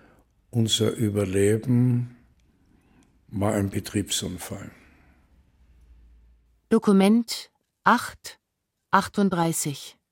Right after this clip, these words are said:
Speaker 1: Berthold Ruttner beschreibt in seinem Tagebuch Mitte Dezember neunzehnhunderteinundvierzig seine ersten Eindrücke vom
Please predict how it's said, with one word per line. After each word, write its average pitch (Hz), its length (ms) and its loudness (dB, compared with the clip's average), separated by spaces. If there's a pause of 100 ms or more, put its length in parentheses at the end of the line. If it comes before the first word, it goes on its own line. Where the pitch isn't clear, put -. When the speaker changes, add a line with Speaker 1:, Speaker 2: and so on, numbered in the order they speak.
(1000)
Speaker 1:
Berthold 139 480 2
Ruttner 143 460 2
beschreibt 120 640 2
in 117 120 2
seinem 104 440 0
Tagebuch 117 880 -2 (400)
Mitte 113 300 -2
Dezember 117 600 2
neunzehnhunderteinundvierzig 107 1500 -2 (680)
seine 101 560 -2
ersten 143 680 2
Eindrücke 123 1000 0
vom 95 420 -6